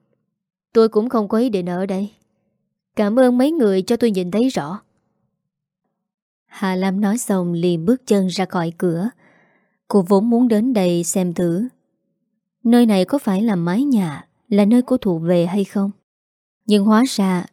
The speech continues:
nơi đây cũng chẳng dành cho cô. "Còn khốn, mày ăn chùa của nhà chúng tao."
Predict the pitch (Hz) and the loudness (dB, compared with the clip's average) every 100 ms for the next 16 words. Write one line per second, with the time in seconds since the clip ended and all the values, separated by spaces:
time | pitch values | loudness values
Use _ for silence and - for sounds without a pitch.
0 | _ 190 185 175 175 170 190 208 247 196 | _ 0 2 2 -2 -2 -2 0 0 -2
1 | 202 262 190 170 165 185 - 196 202 _ | 0 2 0 0 -4 -4 -2 -2 -4 _
2 | _ _ _ _ _ _ - 175 - 214 | _ _ _ _ _ _ -4 -4 -2 2
3 | 233 370 - _ _ - 190 175 214 - | 4 2 -4 _ _ -6 -4 -2 -2 2
4 | 202 202 247 247 180 226 262 214 233 | 4 4 4 2 0 -2 -2 2 2